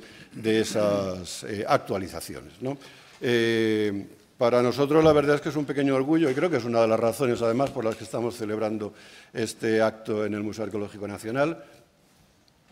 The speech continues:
que con la última reforma, saben que el museo,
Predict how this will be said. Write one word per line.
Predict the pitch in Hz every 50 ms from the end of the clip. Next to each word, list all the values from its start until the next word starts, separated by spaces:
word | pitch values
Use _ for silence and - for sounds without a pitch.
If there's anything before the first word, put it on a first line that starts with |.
| - - -
que | - - 131 127 127
con | - 123 123 123 127 123
la | 123 131
última | 139 147 139 160 151 147 151 143
reforma, | 135 135 135 127 - 170 156 156 156 147 147 147 151
saben | 143 139 123 120 117
que | 110 117
el | 113
museo, | 110 107 101 127 135 131 120